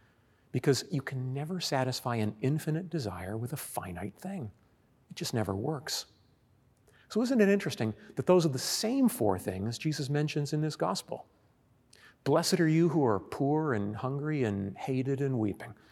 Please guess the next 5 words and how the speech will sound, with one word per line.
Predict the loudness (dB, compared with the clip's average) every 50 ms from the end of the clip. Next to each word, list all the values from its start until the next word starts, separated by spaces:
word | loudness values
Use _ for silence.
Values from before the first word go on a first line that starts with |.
| -20 _ _ _ _ _ -8
Why | -4 0 0
is | 0 0 0
that | -4 -6 -6
blessed? | -6 -6 -6 -6 -6 -10 -12 -14 -20 _ _ _ _ _ _ _ _ _ _ _ -14
Because | -12 -10 -6 -6 -6 -6 -6 -8 -12 -12